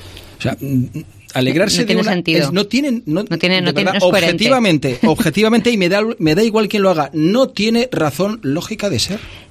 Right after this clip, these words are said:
Speaker 2: No, yo lo decía esa semana, no puede uno alegrarse el miércoles porque viene la gigafactoría de baterías a, a Sagunto, de Volkswagen, y un viernes cargar contra la ampliación norte del puerto de Valencia, porque Volkswagen aquí no va a venir si no se desarrolla la ampliación norte del puerto de Valencia.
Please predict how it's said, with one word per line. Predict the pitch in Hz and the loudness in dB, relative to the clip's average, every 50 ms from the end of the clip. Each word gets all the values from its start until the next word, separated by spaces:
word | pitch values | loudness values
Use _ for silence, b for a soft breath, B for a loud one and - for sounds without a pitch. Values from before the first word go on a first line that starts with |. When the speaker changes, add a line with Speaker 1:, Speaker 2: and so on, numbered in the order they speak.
| - - | -8 -6
Speaker 2:
No, | 190 190 202 202 190 | -4 -2 0 0 2
yo | 175 165 170 | 2 2 2
lo | 175 | 4
decía | 190 185 170 - - 190 185 175 | 4 2 2 0 0 0 2 2
esa | 170 170 147 | 0 0 -2
semana, | - 147 139 160 185 190 156 | -2 0 0 0 0 0 0
no | 151 151 | 0 0
puede | 147 180 180 175 | 0 0 0 0
uno | 175 170 | 0 0
alegrarse | 165 165 160 165 175 175 170 - 180 | 0 0 0 0 -2 -2 -2 -2 -2
el | 160 156 | 0 0
miércoles | 156 160 180 190 190 - 151 135 127 131 - | 2 2 0 0 0 -2 -2 -2 -2 -2 -4
porque | - 151 131 - 143 | -6 -6 -4 -2 0
viene | 147 156 160 | 0 2 2
la | 156 156 | 0 0
gigafactoría | - - 160 151 147 - - 151 143 - 151 147 156 | -2 -2 -2 -2 -2 -2 -4 -6 -4 -2 -2 0 2
de | 156 151 | 2 2
baterías | 151 143 - 147 156 156 151 151 - | 0 0 0 0 0 0 0 0 -2
a, | - 151 147 147 147 147 143 139 139 | -2 0 0 2 2 2 2 0 0
a | - - 156 | -2 -2 -4
Sagunto, | 147 - 151 139 156 180 180 165 170 175 | -4 -2 -2 -2 0 0 0 0 0 0
de | 190 180 151 | 0 2 0
Volkswagen, | 143 135 160 170 170 160 170 185 214 B B B B B B B | 0 0 0 0 0 0 0 -2 -4 B B B B B B B
y | B 165 165 180 | B 0 2 2
un | 170 165 | 2 2
viernes | 147 180 180 180 175 180 185 196 196 - | 2 2 2 2 2 2 2 0 0 0
cargar | - 160 156 147 147 147 | -2 0 0 0 -2 -2
contra | - 180 170 175 160 | -2 -2 -2 0 0
la | 143 | -2
ampliación | 139 139 147 143 - 156 160 | 0 -2 -4 -2 -2 -2 -2
norte | 165 156 - 160 | -2 -2 -2 -4
del | 147 147 | -2 -2
puerto | - 143 131 - | -2 -4 -2 -2
de | 127 | 0
Valencia, | 139 160 175 - 143 127 | 0 0 0 0 -2 -2
porque | - - 139 127 156 143 | -2 -2 -2 -2 0 -2
Volkswagen | 143 139 151 180 190 202 190 170 | 0 0 0 0 2 2 2 0
aquí | 160 - 185 | 0 0 0
no | 175 180 175 | 2 2 2
va | 175 170 | 2 2
a | 160 | 2
venir | 147 139 135 156 190 - B B B B B B B B B | 4 4 4 4 2 0 B B B B B B B B B
si | - - 185 | -4 0 0
no | 151 156 180 | 2 2 0
se | 170 - 190 175 165 160 151 | 0 0 0 2 2 2 2
desarrolla | 147 147 - 151 135 - 156 156 160 | 0 -2 -2 -2 -2 0 0 0 2
la | 151 139 | 2 0
ampliación | 131 135 139 131 127 - 147 147 | 0 0 0 -2 0 0 0 0
norte | 143 - - | 0 0 -2
del | 135 127 - | -2 -2 -2
puerto | - 127 - 120 | -4 -4 -4 -2
de | 120 | -2
Valencia. | - - - - - - - | -2 -4 -4 -6 -8 -10 -12